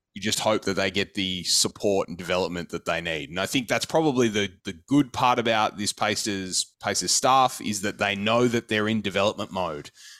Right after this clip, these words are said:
and they know they're growing a team around Tyrese. And we also have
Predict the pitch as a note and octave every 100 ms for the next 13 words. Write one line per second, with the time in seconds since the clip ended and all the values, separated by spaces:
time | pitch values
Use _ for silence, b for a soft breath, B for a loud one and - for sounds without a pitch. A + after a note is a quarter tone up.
0 | B G#2 G#2 G#2 A2+ A2 G#2 G2 F#2+ G#2
1 | G#2 A2 G2+ F#2+ - G#2 F#2+ F#2+ F#2 F2+
2 | - G2 F2+ F2+ D2+ - - G2 G2 A2+
3 | C3 B2 F#2 G2 F#2 F2+